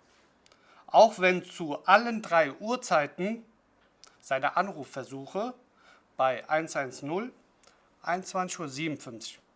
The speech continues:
einundzwanzig Uhr achtundfünfzig, einundzwanzig Uhr neunundfünfzig zumindest eine der beiden Leitungen hätte frei gewesen sein müssen? Wäre Willi Viorel Paun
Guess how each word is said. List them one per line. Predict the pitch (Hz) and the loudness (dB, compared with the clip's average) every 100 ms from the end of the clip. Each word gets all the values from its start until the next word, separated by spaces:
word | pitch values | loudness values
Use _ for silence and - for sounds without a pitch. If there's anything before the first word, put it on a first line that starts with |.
| _ _ | _ _
einundzwanzig | 139 170 175 180 170 | -2 -2 0 0 0
Uhr | 175 - | 0 4
achtundfünfzig, | 175 - 143 - 120 - - _ _ | 4 2 -6 -10 -14 -16 -18 _ _
einundzwanzig | 139 170 180 190 180 185 | 2 2 4 4 4 2
Uhr | 175 | 2
neunundfünfzig | 185 220 202 - 131 123 - 233 - - _ _ _ _ - _ - | 6 8 6 -4 -10 -8 -6 -4 -6 -8 _ _ _ _ -20 _ -12
zumindest | 143 156 202 208 - | -6 -4 -4 -6 -2
eine | 156 175 160 | -2 -2 -2
der | 135 | 0
beiden | 143 151 156 135 | 2 0 -2 -4
Leitungen | 131 160 180 196 - _ _ | 0 0 -2 -12 -14 _ _
hätte | - - 139 | -10 -8 -10
frei | - 143 170 | -4 -2 -2
gewesen | 147 127 135 147 160 160 _ _ | -6 -10 -8 -8 -10 -14 _ _
sein | - 127 143 151 _ - | -6 -4 -4 -10 _ -8
müssen? | 139 220 - - - _ _ _ _ _ _ _ _ _ _ _ _ _ - - - - - - - | -2 -2 -2 -6 -10 _ _ _ _ _ _ _ _ _ _ _ _ _ -20 -20 -20 -20 -20 -20 -10
Wäre | 120 170 202 139 110 | 6 6 6 0 -2
Willi | 170 185 143 | -2 -2 -2
Viorel | 117 139 139 156 160 | 0 0 4 4 4
Paun | - 151 151 123 92 | 4 6 8 6 -2